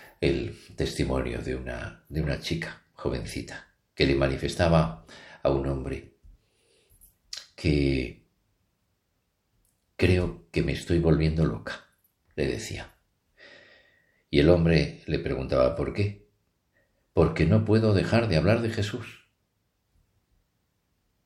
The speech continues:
Y aquel hombre le dijo: "No te estás volviendo loca, estás enamorándote". La Eucaristía es un camino para enamorarnos, enamorarnos de Dios. La Eucaristía es un camino para ser santos,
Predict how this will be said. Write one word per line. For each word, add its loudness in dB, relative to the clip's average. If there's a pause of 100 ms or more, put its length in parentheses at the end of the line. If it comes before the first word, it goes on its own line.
(120)
Y 2
aquel 4
hombre 2
le 0
dijo: -2
"No 0
te -6
estás -4
volviendo -4
loca, -10 (960)
estás -4
enamorándote". -6 (1500)
La 4
Eucaristía 4
es 0
un -2
camino -4
para -4
enamorarnos, -4 (640)
enamorarnos 0
de -6
Dios. -8 (1700)
La 8
Eucaristía 4
es 0
un 0
camino 2
para -4
ser 0
santos, -6